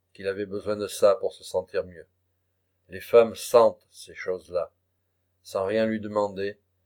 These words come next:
elle lui offrit le meilleur d'elle-même. À quarante ans,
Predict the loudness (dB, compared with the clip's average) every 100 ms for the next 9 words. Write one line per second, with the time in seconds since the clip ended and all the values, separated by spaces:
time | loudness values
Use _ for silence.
0 | _ _ -14 -12 -8 -8 -8 -10 -10 -10
1 | -10 -4 2 4 4 -2 -2 -8 -10 _
2 | _ _ _ _ -14 0 2 4 4 4
3 | 2 2